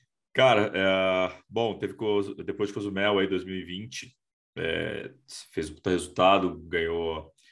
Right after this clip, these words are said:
é, atenção. Ah, dois mil e vinte,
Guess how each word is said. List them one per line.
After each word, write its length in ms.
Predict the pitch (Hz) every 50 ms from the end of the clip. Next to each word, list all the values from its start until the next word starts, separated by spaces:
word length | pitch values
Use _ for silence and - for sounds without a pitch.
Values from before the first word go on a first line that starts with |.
| _ _ _ _ _ -
é, 680 | 80 80 78 78 76 78 78 78 78 80 - - - - _ _
atenção. 880 | - - - - 90 85 - - - 104 101 104 107 113 110 113 113 - - _ _ _ - _ _ _ _ _ _ _ _ _ _ _ _ -
Ah, 220 | - 90 92 92
dois 200 | 85 90 101 92
mil 100 | 104 113
e 40 | 110
vinte, 680 | 110 117 117 - - - - 110 107 104 104 104 -